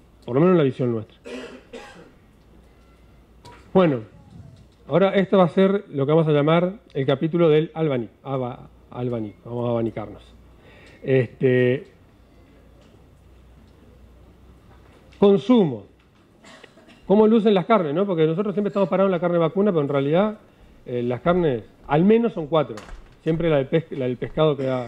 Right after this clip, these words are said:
la carne de la pesca queda afuera. Eh, generalmente la estamos po-, eh, cada vez más incorporando a-, al análisis, sobre todo porque nos afecta cuando estamos estudiando los mercados, el mercado asiático. Eh, pero bueno, centremos en estas carnes. Primero, vemos que el consumo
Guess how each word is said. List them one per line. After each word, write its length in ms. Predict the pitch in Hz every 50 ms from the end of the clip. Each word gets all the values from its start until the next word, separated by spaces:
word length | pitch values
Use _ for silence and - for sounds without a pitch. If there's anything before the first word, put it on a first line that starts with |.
| 120 113 123
la 160 | 123 123 123
carne 200 | 123 135 147 147
de 60 | 135 131
la 60 | 127
pesca 280 | - 151 143 - 135
queda 180 | 120 135 135 139
afuera. 420 | 139 - 190 190 196 220 247 - - _ _ _ - _ - _ _ - -
Eh, 180 | 135 123 131 -
generalmente 440 | 147 139 143 147 151 151 151 143 151
la 80 | 135
estamos 340 | - 151 156 156 139 120 104 - - - -
po-, 160 | 135 139 - -
eh, 120 | 135 127 -
cada 160 | 156 151 151
vez 120 | 156 156 139
más 200 | 156 165 160 -
incorporando 560 | 156 139 139 131 123 135 135 143 147 147 135 117
a-, 100 | 127 127
al 180 | - 127 123
análisis, 520 | 123 131 143 147 156 160 156 - 202 185 - - _ - - - _ _ -
sobre 160 | - 156 147
todo 140 | 143 175 185
porque 140 | 196 180 165
nos 140 | 151 135 123
afecta 600 | 135 123 - 170 165 147 - 185 190 190 - - _ _ _ _ -
cuando 200 | 143 135 131 131
estamos 260 | 127 - 156 156 131 135
estudiando 520 | 127 135 139 143 147 147 143 139 131 123
los 120 | 123 117
mercados, 480 | 117 127 120 123 135 135 135 123 117 113
el 60 | 113
mercado 220 | 120 117 127 131 123
asiático. 400 | - - 147 123 110 110 117 131 - _ - - - _ _ _ - _ _ _ _ -
Eh, 100 | - - _ _ _ _ _ - _ _ _
pero 200 | - 147 151 170
bueno, 240 | 165 156 131 123 110 - - _ _ -
centremos 380 | 143 135 135 165 180 185 165
en 60 | 160 160
estas 200 | 147 151 139 -
carnes. 280 | 135 120 113 117 120
Primero, 440 | - 165 180 180 170 143 127 117 113 123
vemos 260 | 165 208 233 233 214
que 100 | - 180
el 80 | 165 151
consumo 320 | 165 165 160 - 214 196